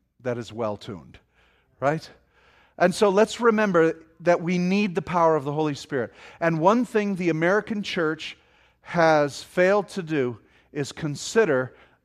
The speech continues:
the biblical element of signs and wonders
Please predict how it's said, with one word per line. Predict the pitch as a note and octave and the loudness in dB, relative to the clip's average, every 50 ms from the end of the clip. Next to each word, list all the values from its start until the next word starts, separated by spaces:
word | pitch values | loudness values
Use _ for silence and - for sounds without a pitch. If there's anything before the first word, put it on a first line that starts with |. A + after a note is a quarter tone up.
| - C#3 D#3+ D3+ C#3 A#2+ A#2+ B2+ | -20 -20 -20 -20 -20 -18 -8 -4
the | D3 D3 C#3 C#3 C#3 | -2 0 0 0 -2
biblical | C#3+ B2 F#2+ - F#3 G3 G3+ F3+ G#3 A3 G#3 - A3 G#3+ G#3+ - - | -4 -6 -4 2 4 4 6 6 4 4 4 2 -2 0 0 2 4
element | F#3+ F3 F3 E3+ E3+ E3 E3+ E3+ E3 - - | 6 8 8 8 6 2 0 -4 -4 -6 -8
of | D3+ C3+ A#2 - | -8 -8 -8 -8
signs | - - E3 D#3 E3 F3 F#3 E3+ - | -4 -2 -2 -2 -2 -2 -4 -8 -8
and | F#3+ F#3 F3 D3+ | -10 -8 -6 -6
wonders | C3 B2 A#2+ A#2 A2 A#2 A#2 A#2 - - | -6 -6 -6 -6 -8 -8 -10 -10 -12 -16